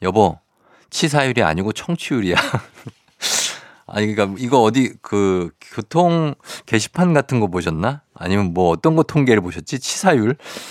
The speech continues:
상당히 무서운 말로 바꾸셨네요. 예, 청취율입니다. 청취율 조사 기간 맞고요. 치사율 기간 아니고. 요런 거를 근데 저희 아내도 많이 합니다.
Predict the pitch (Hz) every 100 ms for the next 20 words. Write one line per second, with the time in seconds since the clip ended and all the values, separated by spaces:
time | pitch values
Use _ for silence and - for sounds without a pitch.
0 | - - 151 160 135 95 143 190 185 160
1 | 123 87 82 92 101 107 82 - 92 85
2 | 78 82 92 - _ 90 92 87 87 -
3 | - - - - 180 190 - 151 117 92
4 | 85 85 - 143 131 135 120 104 104 104
5 | 101 101 92 85 - 90 80 92 147 -
6 | 127 120 101 98 92 80 80 82 78 98
7 | 151 - - - - - - - 117 143
8 | 170 170 165 156 170 151 139 135 139 160
9 | 113 147 190 160 - 143 175 147 110 110